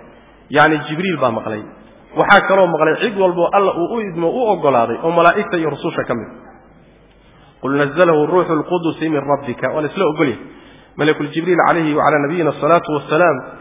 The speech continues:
inuu hadalka Alle toos u maqlay oo dee isagaa rususha iyo Alle u dhaxeeya. Isaga Alle hadalkiisa ka soo qaada, rusushana soo gaadhsiiya. Marka toos buu Ilaahay isaga uga maqlaa tabaaraka wa tacaala.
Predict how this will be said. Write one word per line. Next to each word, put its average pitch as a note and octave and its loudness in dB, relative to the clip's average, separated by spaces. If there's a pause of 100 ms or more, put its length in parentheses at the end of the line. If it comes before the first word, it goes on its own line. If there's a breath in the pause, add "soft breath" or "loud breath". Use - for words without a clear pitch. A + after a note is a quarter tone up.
(340 loud breath)
inuu E3+ 2
hadalka D#3+ 2
Alle C#3+ 2
toos E3 -2
u E3+ -4
maqlay C#3 -2 (100)
oo C#3 -2
dee D3 -2
isagaa E3 2
rususha D3+ -4
iyo C#3 -2
Alle D3 2
u D#3 -4
dhaxeeya. A#2 -2 (720)
Isaga E3 2
Alle E3 2
hadalkiisa D3+ -2
ka C3 -4
soo D#3+ -2
qaada, E3 2
rusushana D#3 -6
soo C3+ -6
gaadhsiiya. A#2+ -10 (760 loud breath)
Marka C#3+ -2
toos F3+ -4
buu D#3 -4
Ilaahay D#3 2
isaga C#3+ -6
uga C#3+ 0
maqlaa B2+ 0
tabaaraka B2+ 0
wa A2+ -6
tacaala. G#2+ 0